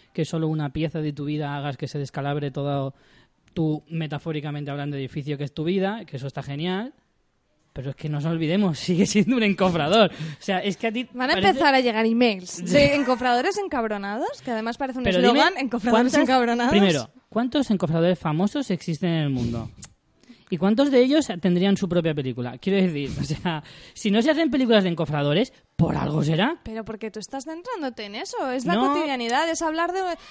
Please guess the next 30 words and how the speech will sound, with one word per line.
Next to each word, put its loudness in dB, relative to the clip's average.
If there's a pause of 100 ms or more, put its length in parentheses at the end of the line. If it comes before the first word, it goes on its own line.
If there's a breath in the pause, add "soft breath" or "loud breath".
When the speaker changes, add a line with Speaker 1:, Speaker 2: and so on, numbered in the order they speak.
Speaker 2:
de -2
sentimientos -4
universales, -4
es -10
que -8
Speaker 1:
Sí, 2
Speaker 2:
eso 4
es 0
la 0
Speaker 1:
pero 4
Speaker 2:
grandeza 2
del -2
cine, -2
Ricardo. -10 (160)
Speaker 1:
es -6
que -4
el 0
aura 2
que -8
te -4
está -6
contando, -6
entonces -4
hace -8
una -4
peli -2
dramática, -2
no -2
un 0
thriller -2